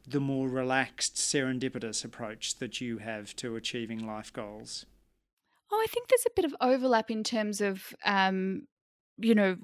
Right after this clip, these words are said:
Speaker 2: learning very quickly that we can't have that very elaborate hundred list thing and even, <laughs> even five things, if, according to Warren Buffett. Um, so I think that what is wonderful about that advice is really reducing,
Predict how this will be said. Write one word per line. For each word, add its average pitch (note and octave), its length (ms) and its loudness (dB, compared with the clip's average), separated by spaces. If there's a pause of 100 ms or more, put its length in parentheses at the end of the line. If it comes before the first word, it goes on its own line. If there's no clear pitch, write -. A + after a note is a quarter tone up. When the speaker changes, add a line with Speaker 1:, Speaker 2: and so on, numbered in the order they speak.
(180)
Speaker 2:
learning A#3+ 400 8
very G3 160 8
quickly F#3+ 380 2
that E3+ 120 2
we E3+ 80 -2
can't F#3+ 260 2
have F#3 180 -2
that E3 160 -2
very F#3 180 0
elaborate F3+ 480 2
hundred F#3 400 0
list F3 340 -2
thing B3+ 280 12
and G#3 120 4
even, G#3 300 6 (140)
<laughs> F#4+ 120 6
even C4+ 240 8
five D4 280 6
things, F#3 360 2
if, G3 140 -2 (100)
according G3 360 0
to A3 80 -6
Warren F#3+ 320 2 (100)
Buffett. G#3 400 4 (400)
Um, A3 400 10
so A3+ 480 10
I G#3+ 140 2
think C#4 240 6
that B3+ 100 4 (180)
what G#3+ 260 4 (200)
is G#3 300 0
wonderful A#3 580 12
about F3 240 2
that F#3 140 -2
advice F3 560 -2 (340)
is G#3 200 2
really A#3+ 600 6
reducing, G3 960 2